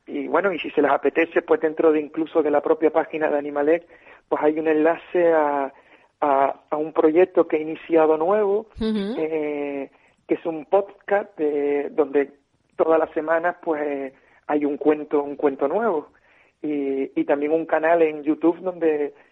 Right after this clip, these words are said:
Speaker 1: narro historias, o sea que cualquiera que me quiera buscar por Animalec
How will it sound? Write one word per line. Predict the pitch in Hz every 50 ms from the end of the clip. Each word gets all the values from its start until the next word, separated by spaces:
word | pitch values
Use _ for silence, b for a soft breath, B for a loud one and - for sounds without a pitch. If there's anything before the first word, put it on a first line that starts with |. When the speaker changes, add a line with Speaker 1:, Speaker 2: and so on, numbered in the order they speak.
| b b
Speaker 1:
narro | 156 151 156 156 156 151 151
historias, | 143 143 - - 196 196 196 175 151 143 143 135 131
o | -
sea | - 151 147 135
que | - - 139 127 127 131 123 - B B B B B B
cualquiera | B 180 160 156 - 208 208 214
que | 208 214
me | 202 202
quiera | 202 208 196 196
buscar | 196 180 190 - 202 190 185 - -
por | - 180 175 180 -
Animalec | - 185 156 156 151 156 156 160 202 233 226 - -